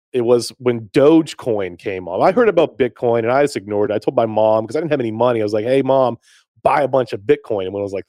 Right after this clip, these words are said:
three bucks. I was like, "Nah, that's stupid." She regrets that. But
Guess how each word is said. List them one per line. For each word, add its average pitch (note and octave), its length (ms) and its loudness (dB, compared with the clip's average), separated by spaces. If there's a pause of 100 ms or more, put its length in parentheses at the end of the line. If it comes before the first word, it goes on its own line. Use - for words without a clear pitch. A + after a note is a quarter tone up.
three A2 160 -6
bucks. G2+ 540 -4
I - 440 -20
was - 80 -20
like, G#2 60 -16
"Nah, A2+ 100 -8
that's A2 160 -6
stupid." - 480 -14 (320)
She - 160 -10
regrets A2+ 360 -2
that. F2 160 -10 (520)
But A#2+ 320 2